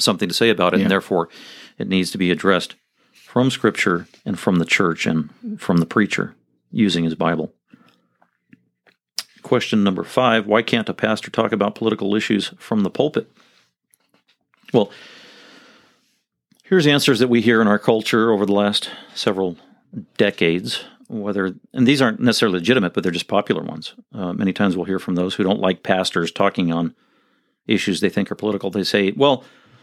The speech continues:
Speaker 1: uh, the pastor's just supposed to teach the Bible, therefore he can't talk about political issues." Well, on one hand, that's true, but
Speaker 2: Mm-hmm.
Speaker 1: sometimes they define it a different way. They, they don't want pastors talking about homosexuality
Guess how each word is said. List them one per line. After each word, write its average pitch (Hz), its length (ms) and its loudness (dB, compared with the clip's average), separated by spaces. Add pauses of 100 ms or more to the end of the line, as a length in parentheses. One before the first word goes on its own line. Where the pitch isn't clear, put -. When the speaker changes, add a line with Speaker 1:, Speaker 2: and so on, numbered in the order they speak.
(560)
Speaker 1:
uh, 131 120 2
the 117 80 -8
pastor's 135 480 -2 (480)
just 135 200 2
supposed 135 340 0
to 156 60 -2
teach - 340 -2
the 127 80 0
Bible, 127 360 2
therefore 104 280 2
he 107 120 0
can't 107 240 -2
talk 107 200 0
about 107 220 -4
political 110 400 -2
issues." - 360 -6 (2000)
Well, 104 120 -2
on 101 140 0
one 101 140 2
hand, 95 180 2
that's 90 160 -4
true, 104 460 2
but 104 160 0
Speaker 2:
Mm-hmm. - 60 -4
Speaker 1:
sometimes 101 340 2
they 92 80 0
define 101 300 -2
it 101 80 0
a 85 100 -8
different 92 320 -6
way. 87 240 -8 (240)
They, 101 240 -6
they 107 120 -2
don't 101 200 -2
want 101 280 -4
pastors 101 580 -2 (680)
talking 107 280 -2
about 90 180 -2
homosexuality 90 880 -2